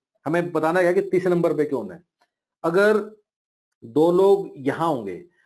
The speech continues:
तो तीसरे नंबर पे सी हो जाएगा, अगर एक लोग यहाँ होंगे फिर एफ हो जाएगा तीसरे नंबर पे, दो यहाँ होंगे तो ए हो जाएगा। इसका मतलब हम नहीं बता पाएंगे दोनों statement को मिला के भी कि तीसरे नंबर पे कौन है।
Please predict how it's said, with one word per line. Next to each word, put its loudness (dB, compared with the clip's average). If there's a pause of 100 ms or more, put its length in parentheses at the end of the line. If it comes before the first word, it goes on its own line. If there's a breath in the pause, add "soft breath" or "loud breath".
(140)
तो -6
तीसरे -2
नंबर 0
पे -4
सी -6
हो 4
जाएगा, 2
अगर 0
एक 0
लोग 2
यहाँ 2
होंगे 0
फिर -4
एफ -2
हो -2
जाएगा 2
तीसरे -6
नंबर -6
पे, -6
दो 0
यहाँ 0
होंगे -2
तो -2
ए -4
हो 2
जाएगा। -2 (240)
इसका -8
मतलब -4
हम -2
नहीं 0
बता 0
पाएंगे -4
दोनों 0
statement -8
को -4
मिला -2
के -8
भी -8 (400)
कि -12
तीसरे -8
नंबर -4
पे -8
कौन -6
है। -10